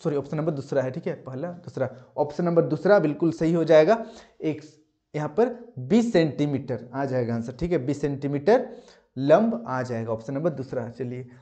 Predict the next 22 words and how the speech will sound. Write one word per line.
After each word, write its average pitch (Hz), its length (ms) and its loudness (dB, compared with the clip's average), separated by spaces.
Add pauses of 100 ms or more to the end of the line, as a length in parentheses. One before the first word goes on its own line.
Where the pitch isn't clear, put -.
(140)
अब 151 100 -2
बढ़ते 175 240 4
हैं 190 80 2
नेक्स्ट 196 220 -2
अगला 165 280 4
क्वेश्चन 165 320 -4
की 165 140 0
ओर, 190 80 4
सेकंड 151 360 0
नंबर 127 200 -2
देखिए। 123 320 -8
सेकंड 185 300 -4
नंबर 202 120 -2
का 196 100 -4
क्वेश्चन 180 300 -2
है, 214 120 -6 (840)
एक 254 200 10
त्रिभुज 226 640 6
एवं 170 240 6 (1800)
एक 208 140 4
समांतर 190 520 4
चतुर्भुज 190 580 2